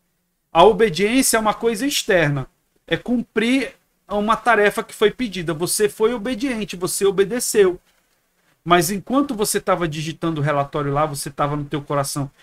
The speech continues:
"Ah, sem vergonha. Ah, meu chefe desgraçado." E começa a falar um monte de coisa ali. Meu Deus do céu, no teu coração, você não tá sendo submisso.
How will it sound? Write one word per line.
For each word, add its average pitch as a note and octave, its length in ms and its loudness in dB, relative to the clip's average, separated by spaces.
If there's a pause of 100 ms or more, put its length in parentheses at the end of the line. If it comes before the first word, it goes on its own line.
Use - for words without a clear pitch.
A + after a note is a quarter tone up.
(240)
"Ah, D#3+ 320 0
sem - 360 -4
vergonha. C3 800 -4 (340)
Ah, E3+ 280 4
meu F#3 180 2
chefe D3+ 520 -4
desgraçado." D#3+ 1120 -8
E - 40 -20
começa E3 440 0
a - 20 -4
falar E3 220 0
um E3+ 60 -2
monte F#3+ 280 -6
de F3+ 120 -16
coisa F3 360 0
ali. D#3+ 200 -4 (300)
Meu E3+ 280 -2
Deus E3 380 -6
do D#3+ 120 -10
céu, C#3 220 -6
no C#3+ 100 -2
teu G#3 220 0
coração, E3 800 -4 (800)
você C#3+ 360 -4
não E3+ 400 -2
tá F#3 220 -4
sendo E3 480 -6
submisso. D3 1080 -10